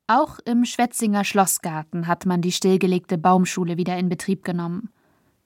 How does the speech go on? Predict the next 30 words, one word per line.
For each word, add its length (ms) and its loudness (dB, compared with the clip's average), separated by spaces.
Auch 280 6
hier 360 6
sollen 340 4
gefährdete 540 0
Bäume 380 4
nachgezüchtet, 960 -2
Sämlinge 560 4
des 160 -8
Altbestands, 840 0
aber 340 4
auch 240 -2
neue 380 4
trockenheitsresistentere 1300 0
Sorten 400 0
erzogen 480 2
werden. 280 -2
Der 300 4
baden-württembergische 960 2
Landtag 580 0
hat 200 0
jeweils 580 2
einhundertfünfzigtausend 1500 4
Euro 360 4
für 220 -6
zweitausendzwanzig 1000 0
und 160 -4
einundzwanzig 680 4
zur 120 -2
Verfügung 460 4
gestellt, 440 0